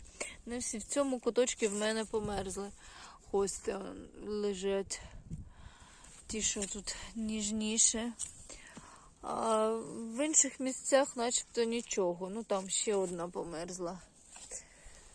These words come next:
хоста. Ну, сьогодні знов все.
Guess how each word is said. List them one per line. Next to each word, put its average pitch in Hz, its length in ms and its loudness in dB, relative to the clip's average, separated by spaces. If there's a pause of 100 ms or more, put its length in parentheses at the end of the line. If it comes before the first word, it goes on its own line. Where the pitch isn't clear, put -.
(400)
хоста. 196 500 0 (880)
Ну, 311 280 -2
сьогодні 226 840 2
знов 208 380 -2
все. 208 340 -2